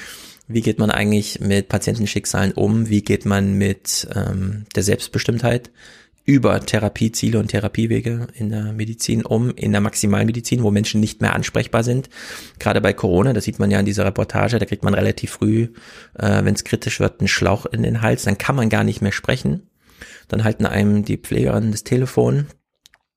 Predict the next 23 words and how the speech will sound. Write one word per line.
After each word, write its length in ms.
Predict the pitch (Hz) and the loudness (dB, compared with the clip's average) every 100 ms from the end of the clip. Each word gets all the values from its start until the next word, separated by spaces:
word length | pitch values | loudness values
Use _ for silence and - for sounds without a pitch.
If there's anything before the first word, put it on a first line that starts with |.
| _ - | _ -4
und 160 | 107 | 0
man 260 | 98 98 95 | 2 2 0
muss 200 | - - | -2 -2
dann 180 | 110 101 | 0 0
auf 200 | 98 - | -2 -2
irgendwelchen 400 | 104 101 104 104 | -2 -2 -2 -4
Buchstaben 560 | 110 - 113 98 107 113 - - _ | -4 -2 0 0 -2 -4 -12 -20 _
oder 180 | - 92 | -4 -2
Tastaturen 760 | - - - 117 117 117 110 | -2 -2 0 4 4 4 0
anzeigen, 520 | - 110 117 110 107 | 0 -2 2 2 2
was 160 | 104 104 | 0 -2
man 160 | 107 101 | -2 0
kommunizieren 520 | 107 104 98 120 113 | 0 0 2 0 2
möchte 340 | 117 - 120 | 0 0 0
und 100 | 110 | 0
dann 140 | 104 110 | -2 -2
wird 160 | 110 | -2
darüber 320 | 113 113 110 | -2 0 -2
Kontakt 340 | 107 110 110 - | -2 -6 -6 -4
mit 80 | 104 | -4
der 80 | |
Familie 300 | 101 104 107 | -2 -2 -2
gehalten. 300 | 117 117 127 | -2 -4 -6